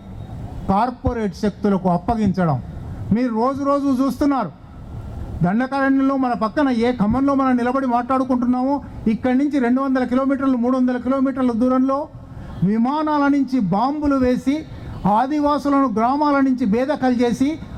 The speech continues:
ఆ ఆదివాసుల కాళ్ళ కింద ఖనిజాన్ని కార్పొరేట్ శక్తులకు అప్పగించడానికి ప్రయత్నం జరుగుతుంది. అంటే, సంక్షోభం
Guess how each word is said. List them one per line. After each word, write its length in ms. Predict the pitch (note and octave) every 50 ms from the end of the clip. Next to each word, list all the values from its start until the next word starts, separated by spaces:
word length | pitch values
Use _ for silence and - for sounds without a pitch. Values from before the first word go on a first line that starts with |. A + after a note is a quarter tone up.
| - -
ఆ 360 | F#3+ A3 B3 C4+ C4 A#3+ A3+ A#3
ఆదివాసుల 640 | C4+ C#4 D4+ D4 C#4+ C#4 C#4+ - - C#4 C4+ C4 B3+ -
కాళ్ళ 280 | A#3 B3 C4+ C#4+ C#4 C4+
కింద 260 | B3+ B3+ C#4 B3+ B3
ఖనిజాన్ని 880 | B3 A#3 - A3 A#3+ C4 C#4 B3+ C4+ B3+ B3 A#3 A#3 A#3 A#3+ A3+ G#3 F3 - - - - - - - -
కార్పొరేట్ 540 | G3 G#3+ A#3+ B3 B3 - A#3+ A#3 A3+ G#3+ F3
శక్తులకు 420 | - A3 G#3 - A#3 G#3+ G3+ F3+
అప్పగించడానికి 680 | G3+ G3+ - A#3 A#3 A#3 G#3 G#3+ G3+ G3+ G3+ F#3+ E3+ -
ప్రయత్నం 340 | G3+ G#3+ G#3+ - - G3
జరుగుతుంది. 440 | F3+ F3+ E3+ E3+ E3+ - F3 D3+ D3 - - - - - - - - - - - - - - -
అంటే, 500 | A3+ C4 B3 D#4 D#4 D4+ D4 D4+ D4 B3+ - - - - - - - - - - - - - - - - - - - - - - -
సంక్షోభం 1040 | - - - G3 G#3+ A#3+ B3+ B3 - - C#4 D4 D4 C#4+ C#4+ D4 D4 D4+ D4+ D4+ C#4